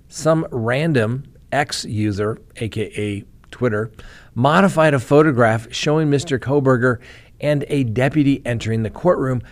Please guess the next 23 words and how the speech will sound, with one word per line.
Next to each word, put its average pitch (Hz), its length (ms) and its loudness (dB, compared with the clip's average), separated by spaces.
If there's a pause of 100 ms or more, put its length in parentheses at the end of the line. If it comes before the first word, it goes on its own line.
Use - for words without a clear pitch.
(160)
by 120 140 -2
cropping 151 580 0
it 131 140 -2
to - 160 -2
a 139 140 0
very 110 400 0
small 92 340 -6
size, 139 540 0 (260)
focused 143 560 -2
on 113 240 -2
his 120 380 -2
belt, 131 520 6 (440)
and 131 220 -4
adding 113 340 -2
reference 117 480 -2
to 110 180 -4
Mister 101 300 -6
Kohberger's 101 720 -4
fly. 123 680 0
Even 120 220 0
the 113 80 -2
cropped 127 420 0
photograph 143 720 4